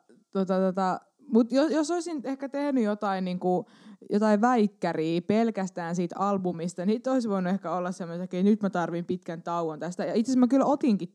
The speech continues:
niinku, etäisyyttä sit siihen just sen takia, että siihen ei tulisi mitään semmoista, niinku,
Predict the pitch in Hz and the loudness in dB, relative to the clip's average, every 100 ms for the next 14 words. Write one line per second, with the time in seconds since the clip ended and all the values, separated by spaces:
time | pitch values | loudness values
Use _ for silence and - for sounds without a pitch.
0 | - 170 - 175 151 143 165 117 165 160 | -8 -8 -6 -6 -6 -6 -6 -8 -10 -12
1 | - 175 175 214 214 202 208 208 180 208 | -10 -6 0 0 2 -2 -2 -4 -4 -2
2 | 190 185 247 262 180 160 160 170 165 156 | -2 -2 -2 -2 -2 -4 -8 -6 -6 -6
3 | 175 165 160 165 160 - | -6 -8 -4 0 0 -2